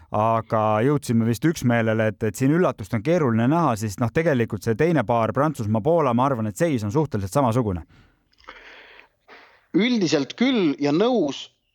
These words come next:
Speaker 2: ühe, äh, klausliga, et Poolal on olemas superstaar ja, ja Robert Lewandowski kahtlemata on mängija,
Speaker 1: Oota, Lewandowski on
Speaker 2: kes
Speaker 1: ka
Speaker 2: oma
Speaker 1: M-, M M-il või?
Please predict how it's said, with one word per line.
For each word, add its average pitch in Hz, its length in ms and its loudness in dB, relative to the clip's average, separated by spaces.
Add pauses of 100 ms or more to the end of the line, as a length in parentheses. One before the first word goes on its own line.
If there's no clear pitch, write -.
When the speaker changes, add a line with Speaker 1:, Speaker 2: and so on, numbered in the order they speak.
Speaker 2:
ühe, 208 320 2 (240)
äh, 135 640 -4
klausliga, 143 640 -4 (420)
et 139 340 -6
Poolal 202 440 0
on 156 100 -4
olemas 139 240 -4
superstaar 123 640 -10 (420)
ja, 131 460 0
ja 135 260 -4
Robert 190 380 -2
Lewandowski 156 480 -2
kahtlemata 151 500 -2
on 202 220 2
mängija, 160 380 0
Speaker 1:
Oota, 135 160 0
Lewandowski 156 440 0
on 123 60 2
Speaker 2:
kes 127 60 2
Speaker 1:
ka 135 80 2
Speaker 2:
oma 127 160 2
Speaker 1:
M-, 127 100 0
M 135 220 2
M-il 110 180 0
või? 101 80 0